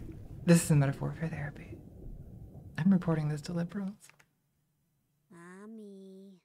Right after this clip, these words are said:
Speaker 1: Oh, fuck, it's the baby.
Speaker 2: This way.
Speaker 1: It's the ba-, it's Evelyn. Ah,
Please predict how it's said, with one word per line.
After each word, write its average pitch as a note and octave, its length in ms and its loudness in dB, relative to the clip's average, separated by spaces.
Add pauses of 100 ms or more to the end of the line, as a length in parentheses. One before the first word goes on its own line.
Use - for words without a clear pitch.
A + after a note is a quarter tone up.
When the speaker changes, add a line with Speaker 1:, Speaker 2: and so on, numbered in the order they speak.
Speaker 1:
Oh, - 140 2 (100)
fuck, - 240 0
it's - 80 -10
the - 200 -12
baby. - 380 -10 (160)
Speaker 2:
This - 280 -12
way. - 80 -20 (680)
Speaker 1:
It's E3+ 180 0
the E3+ 80 2
ba-, E3+ 240 8
it's E3+ 120 2
Evelyn. E3 600 6 (3750)
Ah, - 120 4